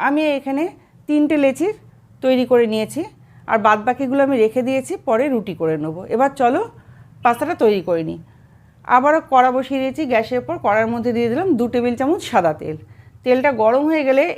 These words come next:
এর মধ্যে দিয়ে দিলাম কুচানো রসুন। এখানে ছ থেকে সাতটা রসুন আমি কুচিয়ে নিয়েছি। এবার এর মধ্যে দিয়ে দিলাম মিডিয়াম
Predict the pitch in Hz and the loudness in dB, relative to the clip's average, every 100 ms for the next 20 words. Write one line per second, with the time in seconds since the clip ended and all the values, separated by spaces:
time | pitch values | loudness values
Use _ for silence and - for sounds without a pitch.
0 | 226 233 233 247 226 226 262 403 - _ | -4 -2 -4 -4 -2 -2 -4 -6 -10 _
1 | _ _ _ _ - 262 277 320 349 190 | _ _ _ _ -8 -2 0 2 2 0
2 | - 160 - - 254 302 339 403 _ _ | -4 -10 -10 -8 -2 0 -2 -4 _ _
3 | _ _ - 269 262 294 320 - 247 302 | _ _ -4 -2 -2 -2 -2 -2 -2 2
4 | 285 240 285 262 262 240 233 247 240 226 | 2 2 0 -2 -4 -8 -6 -4 -2 -4
5 | 214 330 427 _ _ _ _ _ _ - | -6 -12 -14 _ _ _ _ _ _ -2
6 | 277 320 285 269 262 269 262 254 330 311 | 4 4 4 2 0 -2 -2 -2 0 0
7 | 240 247 254 | 0 0 0